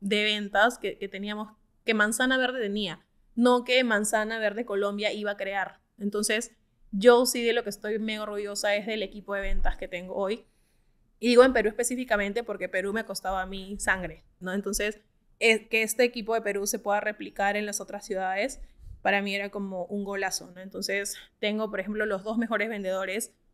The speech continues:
dos de los mejores, en Perú todos son, todos son los mejores en Perú ya. <laughs> Entonces, dos de ellos pasaron a Colombia y contagiaron ese nivel de, de energía y ese nivel de cumplimiento de metas. O sea...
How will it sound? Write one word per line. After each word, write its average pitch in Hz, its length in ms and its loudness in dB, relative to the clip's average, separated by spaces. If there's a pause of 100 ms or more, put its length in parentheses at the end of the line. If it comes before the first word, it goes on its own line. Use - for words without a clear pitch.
(120)
dos 214 200 2
de 254 80 2
los 240 140 0
mejores, 214 340 -6
en 233 140 -2
Perú 277 160 -2
todos 285 220 2
son, 262 280 -4
todos 277 200 0
son 269 100 0
los 247 80 0
mejores 180 320 -6
en 202 80 -8
Perú 160 180 -8
ya. - 140 -12
<laughs> - 40 -14
Entonces, 269 680 2 (360)
dos 240 340 4
de 247 140 6
ellos 226 220 2
pasaron 208 360 -2
a 214 80 -6
Colombia 190 680 -4 (300)
y 240 100 -2
contagiaron 220 560 2
ese 240 220 -6
nivel 208 380 -4
de, 214 200 -6
de 202 60 -8
energía 214 640 0
y 196 100 -4
ese 214 160 -8
nivel 196 360 -10
de 202 200 -6
cumplimiento 202 560 -6
de 208 80 -2
metas. 214 280 -6
O 196 40 -12
sea... 185 320 -6